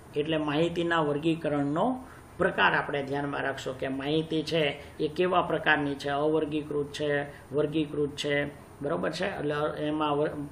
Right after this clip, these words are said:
પૃથ્થકરણ, વર્ગીકરણ, કોષ્ટીકરણ થયેલું છે કે નહીં, એ બધું ધ્યાનમાં રાખશું. અવર્ગીકૃત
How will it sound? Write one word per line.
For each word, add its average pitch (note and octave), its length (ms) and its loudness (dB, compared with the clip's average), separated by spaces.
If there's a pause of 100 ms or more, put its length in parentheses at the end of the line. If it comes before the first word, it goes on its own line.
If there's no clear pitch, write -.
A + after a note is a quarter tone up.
પૃથ્થકરણ, D#3+ 560 0
વર્ગીકરણ, D3 600 0
કોષ્ટીકરણ C#3+ 680 -2
થયેલું D3 440 2
છે C#3 160 -2
કે D3 180 -4
નહીં, C#3+ 260 0 (280)
એ F3 60 4
બધું F3 280 4
ધ્યાનમાં C#3 420 2
રાખશું. C3 360 -2
અવર્ગીકૃત E3 640 4